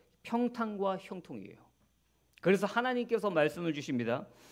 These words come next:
여호수아서 일 장 팔 절에 보니까요, "이 율법책을 내 입에서 떠나지 말게 하며 주야로 그것을 묵상하여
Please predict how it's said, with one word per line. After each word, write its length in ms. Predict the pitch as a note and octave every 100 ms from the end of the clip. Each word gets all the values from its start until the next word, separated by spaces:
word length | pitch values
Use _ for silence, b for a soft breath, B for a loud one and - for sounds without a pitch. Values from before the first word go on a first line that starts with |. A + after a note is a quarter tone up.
| B B
여호수아서 520 | B2+ D#3+ F3 F#3 F3
일 100 | F3+
장 200 | F3 F3
팔 160 | E3 F3
절에 200 | F3 E3
보니까요, 460 | D3+ C#3+ C3 B2+ A#2+
"이 480 | D#3 A3 B3 A#3+ -
율법책을 840 | D#3+ F3+ F#3 G3+ - D3 D3 D3 - b b
내 280 | C3+ E3 G3+
입에서 500 | G3 G3+ A3 A#3 A3+
떠나지 360 | G#3+ G#3+ G3
말게 320 | G3+ B2 A2+ A#2
하며 260 | G2 G2 A2 b
주야로 480 | - F3 G3+ G#3 G3+
그것을 460 | F#3+ A#3+ A#3+ C4
묵상하여 640 | G#3 C#3+ - A#2+ G2+ G2